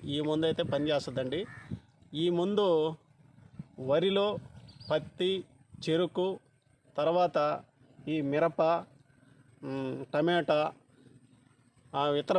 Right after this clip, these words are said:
పంటలు అంటే కూరగాయ పంటల్లో కూడా ఈ, ఈ మందు అయితే, ఆ, వాడుకోవచ్చండి. దీని మోతాదు వచ్చేసి ఎకరాకు వచ్చేసి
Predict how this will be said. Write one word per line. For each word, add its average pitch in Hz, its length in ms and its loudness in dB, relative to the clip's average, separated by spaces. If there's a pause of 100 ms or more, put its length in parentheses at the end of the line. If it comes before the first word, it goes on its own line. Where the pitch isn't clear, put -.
పంటలు 160 300 2 (180)
అంటే 139 260 0
కూరగాయ 165 400 4
పంటల్లో 147 400 0
కూడా 147 240 2
ఈ, 147 200 -4 (640)
ఈ 156 40 0 (100)
మందు 175 220 2
అయితే, 175 200 2 (800)
ఆ, 139 200 2
వాడుకోవచ్చండి. 147 760 2 (1080)
దీని 180 240 2
మోతాదు 196 400 4
వచ్చేసి 180 400 0 (240)
ఎకరాకు 185 400 2
వచ్చేసి 156 420 -2